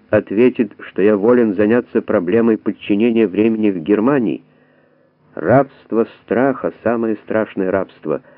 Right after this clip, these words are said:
"Кто ты такой?" — спросил он себя в отчаянии.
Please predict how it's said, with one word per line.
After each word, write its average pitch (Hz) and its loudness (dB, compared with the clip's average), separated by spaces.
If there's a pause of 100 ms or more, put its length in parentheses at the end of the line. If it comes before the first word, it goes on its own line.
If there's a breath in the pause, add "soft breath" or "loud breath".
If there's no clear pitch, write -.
(400 soft breath)
"Кто 139 0
ты 151 0
такой?" — 131 2
спросил 92 -6
он 85 -8
себя 90 -2
в 87 -4
отчаянии. 82 -4